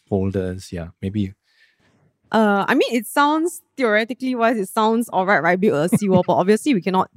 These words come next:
Speaker 2: do that, uh, because our coastlines, they, they differ, you know, depending on where you're looking at. And we also have natural coastlines such as our mangroves, our seagrasses. We cannot just destroy them
Speaker 1: Right, so
Speaker 2: all
Speaker 1: it will
Speaker 2: to
Speaker 1: kill
Speaker 2: build
Speaker 1: that off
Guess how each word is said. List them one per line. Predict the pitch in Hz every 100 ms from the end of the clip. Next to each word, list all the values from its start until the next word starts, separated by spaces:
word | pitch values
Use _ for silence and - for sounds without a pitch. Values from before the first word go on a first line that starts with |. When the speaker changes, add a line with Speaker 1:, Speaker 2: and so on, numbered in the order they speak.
| 165
Speaker 2:
do | 196
that, | 175 147 208 277 _ - - - -
uh, | 185 175
because | 185 214 - - _
our | 175 190
coastlines, | 233 226 226 214 202
they, | 180 170 165 170
they | 160
differ, | 196 - 220 196
you | 190
know, | 180 185
depending | 175 208 196 190
on | 175
where | 180
you're | 175
looking | 170 170 185
at. | 151 160 175
And | 196
we | 190 202
also | 208 233
have | 233 175 170 - _ - _
natural | 202 220 254
coastlines | 220 220 226 214 214
such | 190 196
as | 180
our | 170
mangroves, | 170 202 202 214 220
our | 180
seagrasses. | - 226 196 185 - 196 190 202 - - - - -
We | 208
cannot | 254 262 214
just | 220 220 - -
destroy | 202 185 - 190 190
them | 196
Speaker 1:
Right, | 127
so | 180
Speaker 2:
all | 170
Speaker 1:
it | 127
will | 120
Speaker 2:
to | 180
Speaker 1:
kill | 196
Speaker 2:
build | 151
Speaker 1:
that | 120
off | 104 90 -